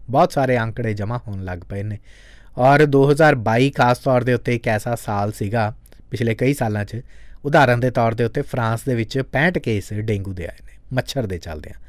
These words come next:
ਦੋ ਹਜ਼ਾਰ ਤੇਈ ਦੇ ਵਿੱਚ ਇਹਨਾਂ ਕੇਸਿਸ ਦੀ ਗਿਣਤੀ ਵਧੀ ਹੈ, ਇੱਕ ਸੌ ਦਸ ਦੇ ਕਰੀਬ ਕੇਸ ਆਏ ਨੇ। ਫਰਾਂਸ ਤੋਂ ਬਾਅਦ ਸਭ ਤੋਂ ਜ਼ਿਆਦਾ ਕੇਸ ਦਿਖਦੇ ਨੇ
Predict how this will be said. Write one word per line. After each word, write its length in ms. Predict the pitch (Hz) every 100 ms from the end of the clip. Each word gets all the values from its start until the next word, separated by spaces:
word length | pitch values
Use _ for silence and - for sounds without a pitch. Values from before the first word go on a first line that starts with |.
| - - - -
ਦੋ 160 | 120 135
ਹਜ਼ਾਰ 220 | 151 160
ਤੇਈ 260 | 147 143 151
ਦੇ 120 | 156
ਵਿੱਚ 480 | 139 - 143 143 143
ਇਹਨਾਂ 220 | 131 139
ਕੇਸਿਸ 420 | 147 127 - 131 123
ਦੀ 100 | 123
ਗਿਣਤੀ 340 | 117 110 113
ਵਧੀ 280 | 101 127 120
ਹੈ, 100 | 120 -
ਇੱਕ 140 | 120
ਸੌ 180 | - 127
ਦਸ 300 | 107 101 98
ਦੇ 180 | 117 113
ਕਰੀਬ 300 | 104 104 101 -
ਕੇਸ 300 | 104 95 -
ਆਏ 140 | 95
ਨੇ। 140 | 92 104 - - - -
ਫਰਾਂਸ 360 | - 151 139 139
ਤੋਂ 160 | 170
ਬਾਅਦ 260 | 147 143 156
ਸਭ 180 | - 143
ਤੋਂ 200 | - 156
ਜ਼ਿਆਦਾ 300 | 131 117 120
ਕੇਸ 320 | 123 113 -
ਦਿਖਦੇ 360 | 110 104 110 110
ਨੇ 160 | 110